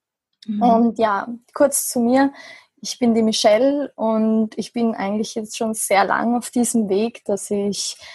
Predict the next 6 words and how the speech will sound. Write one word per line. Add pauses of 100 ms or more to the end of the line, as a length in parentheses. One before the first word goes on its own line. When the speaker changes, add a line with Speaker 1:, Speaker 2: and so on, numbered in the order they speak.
(200)
Speaker 2:
ähm, (400)
noch
mehr
mein (640)
Bewusstsein
erweitere